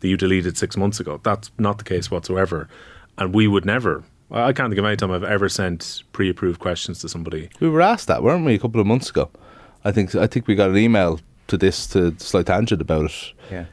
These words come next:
Speaker 2: Yeah, and people, I think, I think there was a sense of a surprise almost that, you know, of course that doesn't happen.
Speaker 1: Maybe that's 'cause it happens in other fields where, you know, sometimes someone would request before they go to do an interview,
Speaker 3: Yeah.
Speaker 1: uh, "Can I get an idea of the questions that I'm gonna be covering?" But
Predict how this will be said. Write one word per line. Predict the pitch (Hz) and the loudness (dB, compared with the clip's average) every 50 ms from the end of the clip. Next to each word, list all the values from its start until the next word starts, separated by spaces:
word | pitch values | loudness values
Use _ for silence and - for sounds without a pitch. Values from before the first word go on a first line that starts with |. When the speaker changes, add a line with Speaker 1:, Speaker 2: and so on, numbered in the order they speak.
| - - | -10 -2
Speaker 2:
Yeah, | - 92 85 82 82 85 | 0 2 2 2 0 -4
and | - 87 | -2 0
people, | 101 107 85 - 92 | 0 2 2 4 2
I | 85 87 | 2 2
think, | 101 98 82 - | 0 -2 0 2
I | 87 92 | 2 2
think | 87 110 90 | 2 2 2
there | - 98 | 2 4
was | 92 95 110 117 120 | 4 4 2 2 0
a | 113 | 0
sense | - 160 - 87 - - | 0 0 0 2 0 -2
of | 90 80 | 0 0
a | 90 85 | 0 0
surprise | - - 101 87 - 95 87 85 80 82 85 | 0 0 -2 0 2 0 2 2 0 0 2
almost | 92 85 82 82 78 76 - - | 2 2 2 0 0 -2 -2 0
that, | 87 76 71 - - - - | 0 0 0 -2 -6 -8 -4
you | 90 85 | -2 0
know, | 78 73 | 0 0
of | 73 - | -2 -4
course | - - 85 98 107 - | -2 0 0 0 0 0
that | - 80 - | -2 -4 -4
doesn't | - - 80 78 | -6 -8 -8 -8
happen. | - - - - - - | -10 -10 -12 -12 -12 -6
Speaker 1:
Maybe | - 135 160 175 | -4 -2 0 0
that's | 180 175 - | 0 -2 0
'cause | - 165 131 | -2 -2 0
it | 123 | 0
happens | 120 139 131 123 107 | 0 0 0 0 0
in | 101 110 | 2 2
other | 110 101 90 | 2 2 2
fields | - - 143 131 98 - - - - | 2 2 4 4 2 0 -2 -4 0
where, | - 107 | 2 2
you | 110 | 2
know, | 104 104 | 2 2
sometimes | 98 117 110 101 110 104 98 - | 2 2 2 2 2 0 0 0
someone | 104 101 98 98 | 0 0 0 0
would | 95 95 85 | 0 -2 0
request | 90 90 87 - - 104 95 - - - - | -2 -4 -2 -2 -4 -4 -4 -4 -6 -8 -8
before | - - - - 98 95 | -10 -6 -2 0 0 0
they | 90 90 | 0 -2
go | 87 92 87 | -2 -2 -4
to | 82 - - | -4 -6 -6
do | 95 90 | -6 -4
an | 87 | -4
interview, | 90 90 85 95 90 87 87 87 85 82 - 113 | -4 -4 -4 -4 -2 0 0 0 -2 -4 -6 -10
Speaker 3:
Yeah. | 117 113 110 - | -12 -12 -8 -6
Speaker 1:
uh, | - 90 | -4 -4
"Can | 85 - 101 | -2 0 0
I | 101 | 0
get | 98 95 | 0 0
an | 87 92 | 0 0
idea | 90 90 87 95 90 90 | 0 0 0 2 2 0
of | |
the | 85 87 | 0 0
questions | - 95 87 82 - - 92 85 | -2 -4 -4 -4 -4 -6 -4 -4
that | 87 85 | -4 -4
I'm | 87 | -4
gonna | 87 85 82 | -4 -4 -4
be | 85 80 | -6 -4
covering?" | - 101 98 90 87 80 78 78 | -2 -2 -2 -2 -4 -6 -8 -6
But | 80 82 80 - - | -6 -6 -6 -6 -10